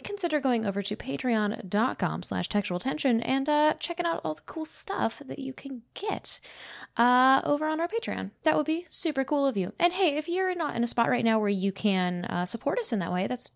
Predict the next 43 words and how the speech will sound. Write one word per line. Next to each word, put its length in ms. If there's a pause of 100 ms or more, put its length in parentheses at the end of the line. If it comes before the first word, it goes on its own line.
totally 420
fine. 520 (440)
Uh, 320 (460)
we 120
would 80
really 160
appreciate 480
it 200 (160)
if 140
you 80
could 140
pop 200
on 140
over 160
to 60
your 100
favorite 240
podcatcher 580
and 140
leave 160
us 140
a 20
five-star 460
rating. 340 (480)
Uh, 140
that 200
really, 260
really 180
helps 260
us, 340
or 240
maybe 280
tell 180
a 40
friend. 360
That 160
also 400 (320)
really, 300
really 180
helps 300
us. 280
Um, 300 (560)
and 220